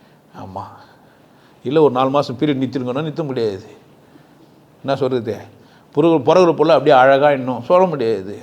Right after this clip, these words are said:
நல்லவனா இன்னும். அது யார் கேளுக்குதே? நல்ல புள்ள கே-, உனக்கு வந்திருந்தா ஆச்சு, இல்லைன்னா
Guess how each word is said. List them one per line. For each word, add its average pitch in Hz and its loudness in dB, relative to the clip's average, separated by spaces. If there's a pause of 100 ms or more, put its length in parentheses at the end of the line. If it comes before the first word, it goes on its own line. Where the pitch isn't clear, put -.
நல்லவனா 139 -2
இன்னும். 107 -10
அது 147 4
யார் 190 6
கேளுக்குதே? 127 2 (1800)
நல்ல 156 4
புள்ள 214 6
கே-, 190 4
உனக்கு 180 4
வந்திருந்தா 208 4
ஆச்சு, 202 4
இல்லைன்னா 196 6